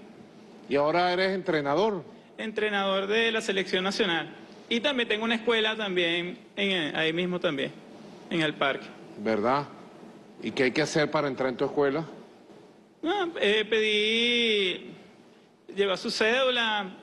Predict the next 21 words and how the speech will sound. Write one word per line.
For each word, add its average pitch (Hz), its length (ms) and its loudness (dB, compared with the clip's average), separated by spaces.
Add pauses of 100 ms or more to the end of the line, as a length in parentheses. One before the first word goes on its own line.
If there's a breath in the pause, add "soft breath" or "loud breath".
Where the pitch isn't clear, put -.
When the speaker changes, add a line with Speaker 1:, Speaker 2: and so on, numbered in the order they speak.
Speaker 2:
y 208 240 0
con 233 180 2
la 240 60 -2
mamá 247 400 0
y 254 80 0
el 220 100 0
papá, 175 400 -2
siempre 262 400 0
la 269 120 0
familia. 180 480 -2 (100)
Siem-, 214 420 -8
yo 202 100 2
siempre 254 240 -2
me 277 60 2
enfoco 262 340 -2
que 240 80 -2
esté 208 160 -2
la 214 120 0
familia 208 360 -2
con 233 140 -2
su 160 280 -6